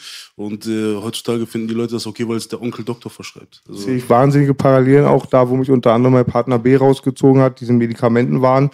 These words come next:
Speaker 1: Genau.
Speaker 2: Seit fünfzehn Jahren nehme ich Zyprexa. Der Führungsaufsicht musste ich's
Speaker 1: Mhm.
Speaker 2: dann nehmen. Vielleicht hat's mal in manchen Phasen ganz gut, war es in der Phase was Richtiges,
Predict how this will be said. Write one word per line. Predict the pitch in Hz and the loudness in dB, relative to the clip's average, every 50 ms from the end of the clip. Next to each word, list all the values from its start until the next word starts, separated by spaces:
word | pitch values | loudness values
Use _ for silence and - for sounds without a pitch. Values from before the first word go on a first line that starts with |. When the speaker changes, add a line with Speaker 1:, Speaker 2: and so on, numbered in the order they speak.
| - - | -6 -14
Speaker 1:
Genau. | 98 95 101 | -18 -12 -8
Speaker 2:
Seit | 101 120 107 | -6 -6 -2
fünfzehn | - 143 135 135 139 - - 131 | 2 2 0 0 -2 -4 -4 -2
Jahren | 123 120 127 | 0 0 0
nehme | 127 127 127 | 0 0 -2
ich | 123 - | -4 -4
Zyprexa. | - 135 123 147 - 135 131 - - 131 131 139 143 - - _ _ _ _ - | -6 -6 -4 -2 0 -2 -2 -2 0 0 0 0 -2 -4 -12 _ _ _ _ -12
Der | - | -4
Führungsaufsicht | - 135 135 135 143 139 - 160 135 120 - - 135 - | 0 4 4 4 4 2 2 0 0 0 0 -2 -2 0
musste | 135 135 143 139 - 156 | 2 2 2 2 0 -4
ich's | 143 - | -6 -2
Speaker 1:
Mhm. | - | 0
Speaker 2:
dann | 139 131 131 | 0 2 4
nehmen. | 135 139 139 139 139 - - _ _ | 4 4 2 2 -2 -6 -14 _ _
Vielleicht | _ - 120 117 127 127 - | _ 0 2 2 2 2 2
hat's | 135 127 - - | 0 -2 0 0
mal | 135 127 | 2 2
in | 123 | 4
manchen | 123 131 139 - - - | 4 2 0 -2 -4 -6
Phasen | - 135 127 123 127 120 123 | -4 -2 -2 -2 -2 -2 -2
ganz | - 123 139 151 - - - _ _ _ _ _ _ _ _ _ _ _ _ | 0 0 0 0 -2 -6 -12 _ _ _ _ _ _ _ _ _ _ _ _
gut, | - 151 165 165 - - - 135 | 4 4 4 4 4 0 -6 -2
war | 117 117 123 | 0 2 2
es | 139 123 | 2 2
in | 143 143 | 0 0
der | 135 127 | 0 0
Phase | - - 123 131 151 147 | 0 0 0 0 2 2
was | 147 139 - - | 0 -2 -2 -4
Richtiges, | 143 139 131 - 139 135 139 135 - | -6 -8 -6 -4 0 0 0 0 -2